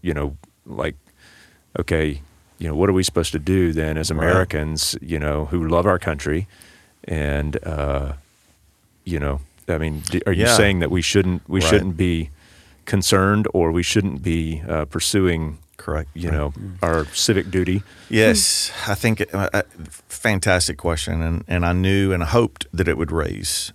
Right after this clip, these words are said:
Speaker 2: those questions, because it's something that I think we as a church, but we as also American citizens,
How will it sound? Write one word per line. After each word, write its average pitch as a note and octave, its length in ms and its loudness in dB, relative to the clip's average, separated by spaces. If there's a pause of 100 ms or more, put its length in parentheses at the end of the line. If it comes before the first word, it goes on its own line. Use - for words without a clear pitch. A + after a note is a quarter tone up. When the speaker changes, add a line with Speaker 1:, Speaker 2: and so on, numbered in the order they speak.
Speaker 2:
those D#2 260 -2
questions, E2 500 -8
because F2 300 -6
it's - 140 -6
something F#2+ 360 -2
that E2+ 120 0
I D#2 100 0
think D#2+ 400 -6 (460)
we F#2 280 -2
as E2+ 120 -2
a E2 80 -4
church, E2+ 500 -4 (300)
but D#2+ 220 -6
we E2+ 160 -2
as D#2+ 100 -2
also E2 300 -4
American D#2+ 420 -6
citizens, D#2+ 600 -6